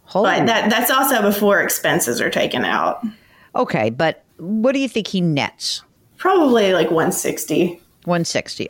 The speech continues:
Speaker 1: Okay, great. That's amazing. Does he have his own retirement plan?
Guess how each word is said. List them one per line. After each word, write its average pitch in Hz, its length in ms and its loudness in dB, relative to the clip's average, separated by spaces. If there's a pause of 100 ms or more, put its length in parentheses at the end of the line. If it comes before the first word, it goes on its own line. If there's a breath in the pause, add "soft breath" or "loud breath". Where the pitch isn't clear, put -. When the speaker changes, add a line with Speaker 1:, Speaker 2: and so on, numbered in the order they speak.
Speaker 1:
Okay, 415 280 2
great. 453 420 0
That's 269 180 -2
amazing. 190 440 0
Does 190 180 -2
he 254 160 -2
have 254 100 0
his 226 160 0
own 190 200 2
retirement 185 540 0
plan? 240 380 -2